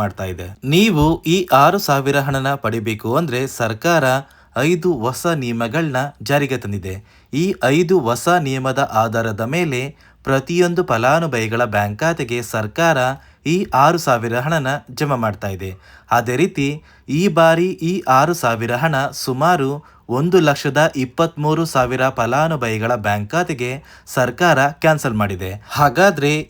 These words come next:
ಯಾವ ಕಾರಣಕ್ಕೆ ಈ ಫಲಾನುಭವಿಗಳ ಬ್ಯಾಂಕ್ ಖಾತೆಗೆ ಹಣ ಜಮಾ ಆಗ್ತಾ ಇಲ್ಲ ಅಂತ ನಾನು ನಿಮಗೆ ತಿಳಿಸ್ಕೊಡ್ತಾ ಇದ್ದೀನಿ. ಅದಕ್ಕಿಂತ ಮೊದಲು ನಾಳೆ ಶನಿವಾರ ಫೆಬ್ರವರಿ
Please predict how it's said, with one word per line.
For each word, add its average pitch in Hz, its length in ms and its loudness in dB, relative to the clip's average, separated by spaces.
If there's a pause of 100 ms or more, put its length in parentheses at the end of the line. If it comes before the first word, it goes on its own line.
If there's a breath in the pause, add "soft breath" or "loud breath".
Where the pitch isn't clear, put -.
(160)
ಯಾವ 175 200 6 (120)
ಕಾರಣಕ್ಕೆ 147 460 -2 (240)
ಈ - 20 0 (160)
ಫಲಾನುಭವಿಗಳ 127 720 0 (160)
ಬ್ಯಾಂಕ್ 120 280 -2
ಖಾತೆಗೆ 120 340 -4 (100)
ಹಣ 117 120 -6 (120)
ಜಮಾ 110 260 -4
ಆಗ್ತಾ 107 280 -8
ಇಲ್ಲ 110 180 -2
ಅಂತ 160 140 -8 (680 soft breath)
ನಾನು 156 260 4
ನಿಮಗೆ 120 300 -4 (100)
ತಿಳಿಸ್ಕೊಡ್ತಾ 120 480 -4
ಇದ್ದೀನಿ. 120 220 -4 (460 soft breath)
ಅದಕ್ಕಿಂತ 139 500 0 (160)
ಮೊದಲು 156 300 2 (280)
ನಾಳೆ 160 260 4 (120)
ಶನಿವಾರ 135 460 -2 (180)
ಫೆಬ್ರವರಿ 147 520 -2